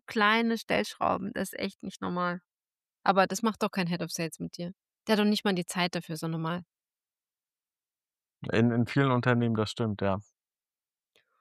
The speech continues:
Speaker 1: Ja, also großes Thema. Ich hoffe, dass sich das irgendwann mal ändert, dass die Menschen, also ich bin schon froh durch das, das so, durch Social Media, dass so viele Leute jetzt Zugang haben zu diesem psychologischen Wissen.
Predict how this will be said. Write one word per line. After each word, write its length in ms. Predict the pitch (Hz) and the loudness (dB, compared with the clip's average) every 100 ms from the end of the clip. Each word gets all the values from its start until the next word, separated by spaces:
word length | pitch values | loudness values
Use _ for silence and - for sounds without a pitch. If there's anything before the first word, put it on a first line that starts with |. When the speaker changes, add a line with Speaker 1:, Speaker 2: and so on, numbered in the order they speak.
| _ _ | _ _
Speaker 1:
Ja, 160 | - 180 - _ | 2 2 2 _
also 480 | - 196 214 220 185 _ _ | -2 0 2 2 0 _ _
großes 380 | 220 247 214 - | 2 2 2 -4
Thema. 460 | 233 233 247 254 247 _ _ _ - | 0 2 2 0 -4 _ _ _ -6
Ich 60 | |
hoffe, 160 | 220 214 | -2 -2
dass 140 | 202 | -4
sich 100 | 208 | -6
das 160 | 202 190 | -6 -4
irgendwann 320 | 202 208 196 | -2 0 0
mal 140 | 190 170 | 0 2
ändert, 260 | 214 202 | 2 2
dass 100 | 185 | 0
die 100 | 196 | 0
Menschen, 340 | 196 196 - 190 | 0 0 -2 2
also 220 | 214 202 | 4 4
ich 100 | 226 | 4
bin 140 | 247 | 4
schon 200 | 226 233 | 4 4
froh 160 | 190 220 | 4 2
durch 160 | 214 196 | 2 0
das, 300 | 190 - - | -4 -4 -14
das 260 | - 196 - | -8 -8 -6
so, 100 | 208 | -8
durch 260 | 196 202 185 | -6 -8 -6
Social 320 | 208 196 190 | -6 -6 -6
Media, 240 | 202 220 | -2 -2
dass 160 | 196 190 | -2 -4
so 60 | 180 | -8
viele 240 | 208 190 | -6 -2
Leute 280 | 180 190 190 | 2 2 0
jetzt 180 | 175 - | -8 -10
Zugang 320 | 214 208 202 | -4 -2 0
haben 200 | 185 180 | -2 -2
zu 120 | 185 | -14
diesem 320 | 175 175 175 | -10 -8 -8
psychologischen 760 | - 180 175 185 220 240 226 226 | -12 -12 -8 -6 -4 -6 -6 -6
Wissen. 280 | 233 247 | -6 -6